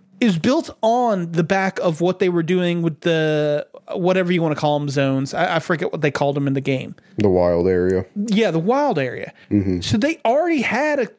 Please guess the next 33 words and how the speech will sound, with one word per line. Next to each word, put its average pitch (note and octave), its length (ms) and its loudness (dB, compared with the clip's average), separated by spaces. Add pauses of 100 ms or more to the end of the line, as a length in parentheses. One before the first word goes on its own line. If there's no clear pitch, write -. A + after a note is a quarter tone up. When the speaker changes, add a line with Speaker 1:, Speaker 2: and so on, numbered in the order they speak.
Speaker 1:
a - 100 0
sort D4+ 460 -2
of A3+ 100 -2
framework G#3+ 960 -2 (540)
in G3+ 100 4
order A3+ 220 2
to F#3 40 0
do G#3 140 2
this. B3+ 240 -2 (240)
And B3+ 160 2
the C#4+ 60 2
thing F4+ 200 0
that's F4 160 0
fucking C#4+ 340 -2
crazy C4+ 280 0
to C#4 80 -2
me E4 240 0 (280)
is B3+ 120 2
that E4 160 -2
Sword E4 380 0
and D#4 120 0
Shield C4 800 -2 (240)
look F3+ 280 0
better D#3 260 2
than C#3 140 -2
this C3 140 -6
game B2+ 200 -10
does. - 420 -14 (1200)
Speaker 2:
I G#2+ 160 2
don't - 160 -6
know - 140 -8
about - 260 -10
that. - 420 0